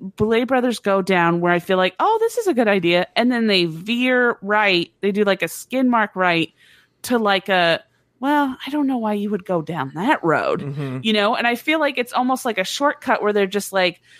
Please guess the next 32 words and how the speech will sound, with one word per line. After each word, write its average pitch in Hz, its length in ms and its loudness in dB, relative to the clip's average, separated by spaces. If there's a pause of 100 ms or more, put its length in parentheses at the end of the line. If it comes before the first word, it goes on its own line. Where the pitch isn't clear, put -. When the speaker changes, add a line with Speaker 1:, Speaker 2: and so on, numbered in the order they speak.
(260)
Speaker 1:
"Yeah, 359 340 2
we're 320 160 0
gonna 320 200 0
do 302 220 0
where 277 140 2
she 262 160 -6
goes 233 200 0
down, 226 220 0
she 226 160 -8
looks 214 220 -4
at 220 160 -4
the 196 300 2
statue 190 540 0
and 185 80 4
it's 175 140 -2
bleeding, 175 460 2
and 175 100 0
then 185 300 2
we're 240 80 0
just 285 140 -4
gonna 370 120 0
stab 466 220 0
her." 170 180 -2 (220)
And 233 80 2
Speaker 2:
Yeah. 247 60 0
Speaker 1:
it's - 100 -4
like, - 200 -2 (440)
you 262 120 -6
can't, 339 320 -2
why 330 220 0
not 415 240 0
go, 339 180 2